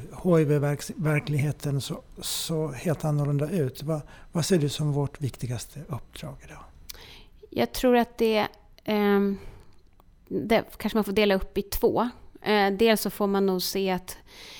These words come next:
Speaker 2: eh, den här historiebakgrunden och erfarenheterna som, eh, Noaks Ark har,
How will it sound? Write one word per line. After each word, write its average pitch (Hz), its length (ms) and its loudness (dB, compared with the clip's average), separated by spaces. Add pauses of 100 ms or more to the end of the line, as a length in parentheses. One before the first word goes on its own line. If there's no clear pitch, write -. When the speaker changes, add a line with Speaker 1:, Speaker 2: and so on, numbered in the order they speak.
(220)
Speaker 2:
eh, 180 500 2
den 196 180 4
här 185 100 0
historiebakgrunden 185 1500 2
och 180 160 -4
erfarenheterna 185 880 0
som, 175 340 -4 (100)
eh, 175 260 -2
Noaks 185 360 0
Ark - 200 -4
har, 196 360 -2